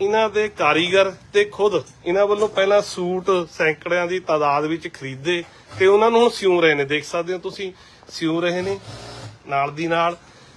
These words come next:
ਇਹ ਕੱਟ ਕੇ ਦੇ ਰਹੇ ਨੇ। ਇਹ ਖੁਦ ਓਨਰ ਨੇ,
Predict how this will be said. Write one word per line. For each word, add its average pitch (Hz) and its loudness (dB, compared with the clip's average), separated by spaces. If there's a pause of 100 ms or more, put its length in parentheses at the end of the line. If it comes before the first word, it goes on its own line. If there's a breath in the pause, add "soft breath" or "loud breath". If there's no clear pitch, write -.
(100)
ਇਹ 165 0
ਕੱਟ 156 -2
ਕੇ 180 0
ਦੇ 180 2
ਰਹੇ 180 0
ਨੇ। 185 0 (260)
ਇਹ 165 -6 (180)
ਖੁਦ 180 -4
ਓਨਰ 156 0
ਨੇ, 170 0